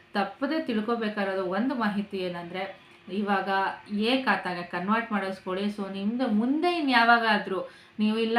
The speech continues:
ನನಗೆ ಈ ಆಸ್ತಿ ಮಾರ್ಬೇಕು, ಇಲ್ಲ ನನಗೆ ಇನ್ನು ಈ ಆಸ್ತಿ ಇನ್ನೊಂದೇನೋ ಆಸ್ತಿ ಇದೆ ಅದನ್ನ ಮಾರ್ಬೇಕು ಅಂತ ಯಾವ್ದಾದ್ರು ಬಿ ಖಾತಾ ಆಸ್ತಿ ಇಟ್ಕೊಂಡಿದ್ರೆ ಕನ್ವರ್ಟ್ ಮಾಡಿಸ್ಕೊಳ್ಳಿ ಎ ಖಾತಾಗೆ. ಇವಾಗ ಎಷ್ಟೊಂದ್ ಕಡೆ ಸ್ಟಾರ್ಟ್ ಆಗಿದೆ,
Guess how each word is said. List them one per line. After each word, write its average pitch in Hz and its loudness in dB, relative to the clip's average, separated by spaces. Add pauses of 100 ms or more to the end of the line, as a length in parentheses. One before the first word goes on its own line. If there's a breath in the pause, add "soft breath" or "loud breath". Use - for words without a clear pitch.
ನನಗೆ 214 4
ಈ - 4
ಆಸ್ತಿ 208 2
ಮಾರ್ಬೇಕು, 202 4
ಇಲ್ಲ 196 -2
ನನಗೆ 196 0
ಇನ್ನು 196 -4
ಈ 196 2
ಆಸ್ತಿ 202 0
ಇನ್ನೊಂದೇನೋ 214 2
ಆಸ್ತಿ 202 0
ಇದೆ 196 -4
ಅದನ್ನ 226 0
ಮಾರ್ಬೇಕು 202 2
ಅಂತ 190 -6
ಯಾವ್ದಾದ್ರು 185 -2
ಬಿ 240 -2
ಖಾತಾ 233 2
ಆಸ್ತಿ 202 0
ಇಟ್ಕೊಂಡಿದ್ರೆ 180 -8
ಕನ್ವರ್ಟ್ 233 2
ಮಾಡಿಸ್ಕೊಳ್ಳಿ 185 -2
ಎ 175 0
ಖಾತಾಗೆ. 175 -6
ಇವಾಗ 175 -4
ಎಷ್ಟೊಂದ್ 220 -4
ಕಡೆ 202 -2
ಸ್ಟಾರ್ಟ್ 208 0
ಆಗಿದೆ, 185 -4